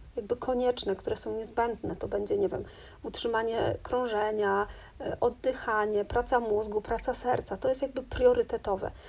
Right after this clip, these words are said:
Natomiast te funkcje rozrodcze, e, one są, no, nie mogę powiedzieć, że drugorzędne,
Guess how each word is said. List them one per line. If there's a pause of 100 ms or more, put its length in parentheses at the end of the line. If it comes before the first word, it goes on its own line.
(180)
Natomiast
te
funkcje
rozrodcze, (520)
e, (140)
one
są, (760)
no, (180)
nie
mogę
powiedzieć,
że
drugorzędne,